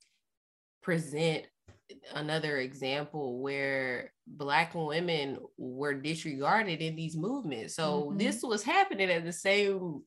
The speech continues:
Speaker 1: time of the sixties, you
Speaker 2: Mm-hmm.
Speaker 1: know, when everybody was going for civil rights. And, you know, so it wasn't only Black men disregarding Black women in the movement.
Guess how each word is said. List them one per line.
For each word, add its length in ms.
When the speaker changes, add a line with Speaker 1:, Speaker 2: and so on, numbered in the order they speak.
Speaker 1:
time 380
of 120
the 80
sixties, 800
you 60
Speaker 2:
Mm-hmm. 360
Speaker 1:
know, 360
when 440
everybody 1040
was 220
going 280
for 140
civil 340
rights. 480
And, 540
you 100
know, 160
so 300
it 160
wasn't 480
only 640
Black 340
men 500
disregarding 640
Black 260
women 280
in 100
the 80
movement. 400